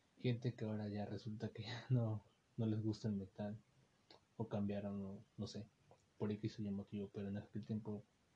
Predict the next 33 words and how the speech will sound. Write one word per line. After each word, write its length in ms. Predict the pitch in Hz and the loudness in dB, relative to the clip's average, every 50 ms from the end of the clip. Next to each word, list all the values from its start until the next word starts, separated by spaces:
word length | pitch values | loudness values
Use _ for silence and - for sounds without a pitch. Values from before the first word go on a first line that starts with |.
| _ _ _ _ _ _ _ - | _ _ _ _ _ _ _ -4
la 100 | 120 113 | -2 2
mayoría 300 | 110 110 113 110 120 123 | 4 4 6 6 6 6
de 120 | 127 123 | 6 4
los 140 | 117 113 - | 2 0 -2
que 280 | - 113 107 117 113 110 - _ _ _ _ - | -2 -2 -2 -2 -4 -8 -12 _ _ _ _ -6
estaban, 460 | - - 113 110 110 110 104 101 - - _ _ _ _ _ _ | 0 2 2 4 4 4 2 0 -2 -8 _ _ _ _ _ _
pues, 200 | - 104 104 - | -6 -4 -4 0
de 80 | - 101 | 0 0
mi 140 | 98 95 101 | 2 2 4
misma 340 | 107 113 113 110 107 104 | 4 4 6 6 4 4
edad, 240 | 104 101 101 104 101 - | 4 0 -2 -4 -6 -6
que 220 | - 98 117 120 - - _ - | -8 -10 -10 -10 -16 -18 _ -12
en 80 | 107 107 | -10 -8
aquel 220 | 101 - - 110 | -8 -6 -6 -4
tiempo 240 | 101 107 101 - 104 | -4 -4 -4 -2 -2
tendría 280 | 98 95 95 98 98 98 | -2 -2 -2 -4 -6 -4
como 320 | - 98 95 95 95 95 - _ _ _ - - _ _ _ _ _ _ _ - _ _ _ - | -4 -4 -4 -4 -4 -8 -12 _ _ _ -20 -20 _ _ _ _ _ _ _ -20 _ _ _ -2
diecisiete, 480 | - 90 98 101 101 - 104 - - 107 | 0 0 0 0 -2 -4 -6 -4 -4 -6
dieciocho 340 | 101 - - 107 - - 110 | -6 -4 -6 -4 0 2 2
años, 280 | 113 123 127 123 127 | 2 4 2 2 0
eran 240 | 120 113 107 107 - | 0 -2 -2 -4 -2
trus, 320 | - 113 127 160 170 - - _ _ _ - - - - | 0 2 2 2 0 -4 -10 _ _ _ -20 -16 -4 2
<laughs> 640 | - 135 - - - - - - - - - - | 4 4 4 4 0 -4 -10 -16 -20 -20 -12 -4
eran 420 | - 117 107 107 104 101 98 101 110 - - - - - - - - - - - - - _ _ _ - | -2 0 2 2 0 0 -2 -4 -6 -12 -20 -20 -20 -20 -20 -20 -20 -20 -20 -20 -20 -20 _ _ _ -4
los 120 | 113 104 | -2 0
que 100 | - 117 | 0 0
te 120 | - - | 2 2
decían 380 | 107 104 98 - 117 110 107 104 | 2 2 2 2 2 2 2 2
poser 400 | 104 - 110 107 107 - 110 104 | 2 2 0 0 2 0 0 0
por 320 | - - 107 98 92 95 - _ _ _ _ _ _ | 2 2 0 2 0 -2 -6 _ _ _ _ _ _
escuchar, 380 | - - - 123 - 110 101 | -14 -12 -8 -2 0 0 2
no 120 | 101 101 98 | 2 0 0
sé, 300 | - - 101 98 104 | -2 -4 -6 -6 -6